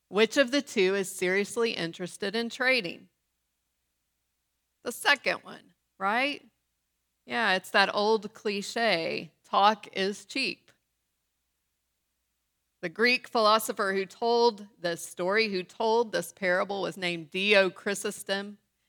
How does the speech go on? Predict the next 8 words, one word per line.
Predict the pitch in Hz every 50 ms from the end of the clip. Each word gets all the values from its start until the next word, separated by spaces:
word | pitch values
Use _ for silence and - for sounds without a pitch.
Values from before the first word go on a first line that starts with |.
| _ _ -
and | 170 175
his | 180 214 214 202 214
name | 214 202 190 175 165
literally | 156 151 170 175 180 202 202 196 202 202 190
means | 180 175 175 175 170 156 -
the | - 170
golden | 156 - - 175 175 185 190 165 208 196 190 190 175
mouth. | 160 165 165 160 - -